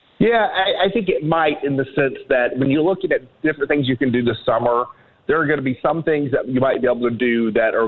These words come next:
only, only gonna impact you this season, and some that might impact you for, like, two seasons, three seasons. And I think the longer the Morant suspension, the more you're concerned about being able to maximize the coming season.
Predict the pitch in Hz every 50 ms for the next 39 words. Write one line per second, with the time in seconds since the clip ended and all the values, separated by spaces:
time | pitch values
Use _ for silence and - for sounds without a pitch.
0 | 104 117 123 131 131 117 107 117 127 131 127 120 120 120 113 113 117 - 120 120
1 | - - 220 220 202 175 120 135 - - 170 190 190 175 214 220 226 220 - _
2 | _ _ _ _ _ _ _ _ _ 135 139 131 - - 165 151 156 151 135 123
3 | 131 127 127 123 123 120 117 - 120 117 117 - 113 113 113 113 107 - - 214
4 | 208 202 202 202 - _ _ _ _ - 190 185 147 - - 107 101 87 - 90
5 | 92 - - - 156 175 170 160 - - 110 98 87 - - - - - - -
6 | - - - - _ _ _ - - 127 135 139 - 165 147 143 - - 139 127
7 | 123 117 123 131 143 151 160 160 156 160 156 139 139 131 131 127 127 127 127 127
8 | - - - - - - - - - 147 151 151 139 - 123 113 107 104 104 98
9 | - _ _ _ _ _ _ - 110 123 123 127 131 143 147 147 147 143 139 135
10 | 127 123 117 - 135 117 - - 135 120 120 120 117 113 113 107 113 107 107 -
11 | - 117 110 113 113 107 113 107 110 107 110 107 107 - - - 120 104 104 107
12 | 104 - - - 107 - - - 123 107 104 98 92 90 - - - 117 107 101
13 | 90 - -